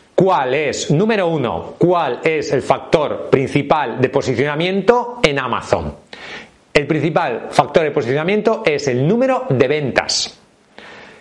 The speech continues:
Y esto es algo que nunca debemos olvidar. Amazon es una tienda. Amazon quiere vender.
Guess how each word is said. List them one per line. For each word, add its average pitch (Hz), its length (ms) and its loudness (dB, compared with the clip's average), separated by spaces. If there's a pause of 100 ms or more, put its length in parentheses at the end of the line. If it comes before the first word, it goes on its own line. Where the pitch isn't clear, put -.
Y 175 100 4
esto 220 140 -2
es 233 80 2
algo 247 160 0
que 202 80 0
nunca 233 260 0
debemos 180 300 0
olvidar. 113 440 -2
Amazon 127 520 -2
es 160 380 -2
una 220 440 2
tienda. 110 480 -2 (420)
Amazon 123 500 -2
quiere 220 340 2
vender. 113 560 -2